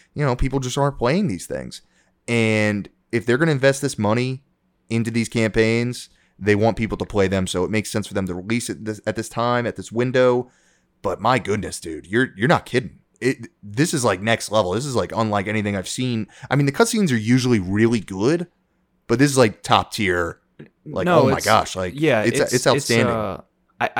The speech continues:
Speaker 2: I, just to reiterate, it's, it's something about the facial animations, whether it's mocap or whether, I, I'm assuming it's mocap 'cause these are some actors that, whose faces I recognize.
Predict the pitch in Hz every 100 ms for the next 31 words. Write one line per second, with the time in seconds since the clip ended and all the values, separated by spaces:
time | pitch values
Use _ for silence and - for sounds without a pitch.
0 | - 135 180 - 160 127 117 104 92 -
1 | 131 - - - - 175 185 214 196 139
2 | 120 110 - - 117 117 - 107 98 90
3 | _ _ - 110 104 95 95 92 - 78
4 | 64 - - 110 113 110 98 101 107 139
5 | - 143 139 - - 104 104 104 107 101
6 | - - - - 135 113 180 175 123 -
7 | 110 107 98 92 107 101 120 127 - 110
8 | 95 104 101 - 92 90 95 90 - _
9 | - 110 - 104 104 - 95 92 92 92
10 | - 92 90 90